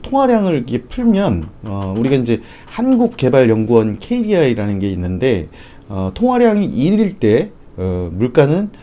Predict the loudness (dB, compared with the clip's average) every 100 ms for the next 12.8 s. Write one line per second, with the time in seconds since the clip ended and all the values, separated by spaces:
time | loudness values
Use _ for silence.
0 | -16 -10 -8 -2 4 6 6 4 0 -4
1 | -4 -4 -4 -4 -6 -8 -12 -14 -20 -20
2 | -10 -4 0 0 2 2 4 2 0 -2
3 | -4 -4 -6 -12 -20 -20 -20 -20 -20 -20
4 | -4 0 4 6 4 2 0 0 -2 -2
5 | 0 2 2 0 -2 -6 -14 -20 -12 -2
6 | 0 2 0 0 0 -2 -4 0 2 2
7 | 2 2 2 2 -2 -4 -6 -8 -8 -10
8 | -10 -14 -16 -20 -20 -20 -6 0 4 4
9 | 0 -4 -2 0 0 -2 -2 -2 -2 -2
10 | -2 -2 -2 -2 0 -2 -2 -8 -10 -6
11 | -6 -8 -8 -2 -2 0 -2 -4 -4 -4
12 | -2 -2 0 -2 -4 -8 -6